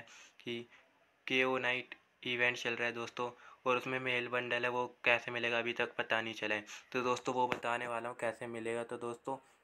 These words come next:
जैसा कि आप देख रहे हो, यहाँ पर fist की skin भी मिल रही है दूसरे server में, यानी एडवांस server में। तो दोस्तों, यहाँ पर पता चल गया है कि कैसे मिलेगा। तो बताने से पहले मैं आपको बता दूँ कि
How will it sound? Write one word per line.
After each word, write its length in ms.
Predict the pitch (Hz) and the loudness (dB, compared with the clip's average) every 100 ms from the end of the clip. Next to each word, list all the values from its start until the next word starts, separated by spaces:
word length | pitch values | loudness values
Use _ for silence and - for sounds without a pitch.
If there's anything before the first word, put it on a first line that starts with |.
| _ _ _ _ _ _ _ - _ | _ _ _ _ _ _ _ -20 _
जैसा 240 | 127 123 135 | 2 2 2
कि 100 | 131 | 0
आप 100 | 120 | 0
देख 240 | 127 127 | 0 2
रहे 80 | 127 | 0
हो, 60 | |
यहाँ 180 | 127 123 | 4 4
पर 240 | 120 127 - - | 4 0 -2 -4
fist 200 | 123 - | -6 -2
की 120 | 127 | -4
skin 280 | 127 123 120 | -4 -6 -6
भी 100 | 127 | -6
मिल 140 | 123 | -6
रही 120 | 117 120 | -4 -4
है 80 | |
दूसरे 360 | 120 120 120 123 | -4 -6 -6 -10
server 340 | 120 117 117 117 | -10 -10 -10 -8
में, 140 | 117 | -8
यानी 160 | 117 120 | -6 -6
एडवांस 400 | 120 120 117 117 | -6 -6 -6 -6
server 300 | 117 117 113 | -6 -6 -6
में। 140 | 117 - - - - | -10 -12 -20 -14 -2
तो 100 | 131 | 0
दोस्तों, 260 | 135 135 | 0 -2
यहाँ 120 | 127 127 | -2 0
पर 120 | 131 | -2
पता 240 | 131 127 | -2 -4
चल 140 | 123 123 | -4 -6
गया 180 | 123 | -2
है 60 | 123 | -2
कि 120 | 123 | -4
कैसे 260 | 120 117 120 | -4 -4 -4
मिलेगा। 340 | 120 117 117 | -6 -2 -2
तो 180 | 110 127 | -4 -4
बताने 380 | 123 123 127 131 | -6 -2 -2 -2
से 120 | 131 | -4
पहले 200 | 135 127 | -4 -2
मैं 100 | 131 | -4
आपको 180 | 127 139 | -4 -6
बता 260 | 131 123 120 | -4 -2 -2
दूँ 140 | 127 127 - - _ | -2 -8 -18 -20 _
कि 160 | 139 | -8